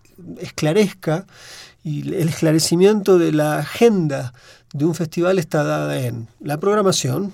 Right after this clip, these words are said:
La programación es el A D N del festival, o sea, es la cara del festival, lo que va a constituir, constituir el cuerpo del cin-, cinematográfico. Junto con eso, las, cómo se presenta una película,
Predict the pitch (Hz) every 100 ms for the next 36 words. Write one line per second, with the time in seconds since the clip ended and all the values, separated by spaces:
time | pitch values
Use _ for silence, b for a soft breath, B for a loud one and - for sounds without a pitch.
0 | - 160 131 139 135 - 180 175 - 143
1 | 143 143 156 185 160 135 123 135 - 127
2 | 135 - - - - - - 127 151 139
3 | 180 175 143 131 127 127 127 135 139 147
4 | 143 156 160 - 135 143 151 160 - -
5 | 127 151 135 160 151 131 175 185 165 160
6 | 123 127 - 165 170 160 139 123 147 143
7 | 139 139 135 123 - 139 147 _ B B
8 | B B B - 233 233 214 233 240 165
9 | 151 - 214 196 165 170 - 220 170 139
10 | 131 127 127 131 131 127